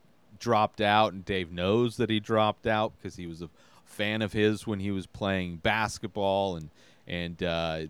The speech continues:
when he left, it really was a big loss to the team. You know, just kind of, and also Dave, a little, little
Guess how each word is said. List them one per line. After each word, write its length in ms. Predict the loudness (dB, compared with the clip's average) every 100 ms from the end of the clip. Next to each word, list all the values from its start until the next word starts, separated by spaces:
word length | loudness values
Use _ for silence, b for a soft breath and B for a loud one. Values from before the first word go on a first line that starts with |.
| -12
when 160 | -8 -6
he 160 | -4 -2
left, 420 | 2 4 2 -2
it 140 | -8
really 340 | -4 -2 -2 -2
was 300 | -2 -2 -4
a 60 |
big 280 | -2 -2 -2
loss 480 | 0 2 2 0 -4
to 140 | -10
the 140 | -10 -8
team. 580 | -6 -4 -4 -4 -6 -14 _ _ _ _ _ _ _ _ _ _ _ b b b b
You 80 | 2
know, 140 | 4
just 300 | 4 2 2
kind 320 | 2 2 6
of, 260 | 8 8 4 b b b
and 140 | 8
also 480 | 10 12 10 10 10
Dave, 560 | 8 6 8 6 4 -8 b b b -6
a 40 |
little, 420 | 6 8 10 8
little 320 | 6 6 4